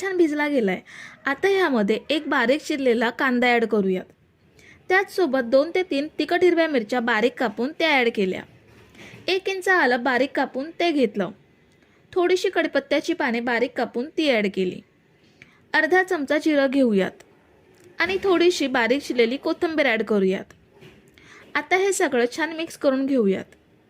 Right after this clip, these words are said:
मीठ आपण आधीच ॲड केलंय, त्यामुळे अजून मिठाची आवश्यकता नाहीये आणि पाणीसुद्धा ह्यामध्ये घेण्याची आवश्यकता नाही. दह्यामुळे बॅटरला अगदी परफेक्ट ओलावा येतो. हे बघा, आपण हे छान मिक्स करून घेतलंय. आता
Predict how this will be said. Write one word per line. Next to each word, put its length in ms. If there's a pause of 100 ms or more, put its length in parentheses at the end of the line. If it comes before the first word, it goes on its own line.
(580)
मीठ 240
आपण 340
आधीच 340
ॲड 220
केलंय, 240
त्यामुळे 460
अजून 260
मिठाची 380
आवश्यकता 580
नाहीये 360 (680)
आणि 160
पाणीसुद्धा 600
ह्यामध्ये 400
घेण्याची 380
आवश्यकता 580
नाही. 240 (380)
दह्यामुळे 580
बॅटरला 540
अगदी 320
परफेक्ट 440
ओलावा 300
येतो. 320 (1300)
हे 100
बघा, 300
आपण 300
हे 140
छान 140
मिक्स 220
करून 240
घेतलंय. 320 (440)
आता 160